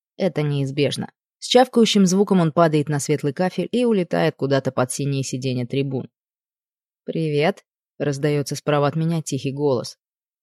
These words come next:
«Тебе повезло больше, чем мне». Медленно поворачиваю голову, встречаясь с тёплыми карими глазами. Она печально улыбается, кивком головы показывая на медленно вытекающий через дырочку кофе.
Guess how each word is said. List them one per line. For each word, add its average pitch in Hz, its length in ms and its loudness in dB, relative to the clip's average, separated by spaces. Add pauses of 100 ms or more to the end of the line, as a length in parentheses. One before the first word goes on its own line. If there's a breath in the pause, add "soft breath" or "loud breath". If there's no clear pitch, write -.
(220)
«Тебе 247 240 2
повезло 262 400 0
больше, 190 300 4
чем 190 220 0
мне». 147 240 0 (840)
Медленно 185 440 0
поворачиваю 151 680 -2
голову, 160 380 -2
встречаясь 220 560 -2
с - 40 -12
тёплыми 202 440 2
карими 135 420 -2
глазами. 135 640 -4 (540)
Она 185 200 -6
печально 147 520 -2
улыбается, 156 540 -4
кивком 151 380 -6
головы 156 320 0
показывая 160 580 0
на 143 120 -2
медленно 185 400 -2
вытекающий 139 640 0
через 139 280 -2
дырочку 131 460 -4
кофе. - 380 -4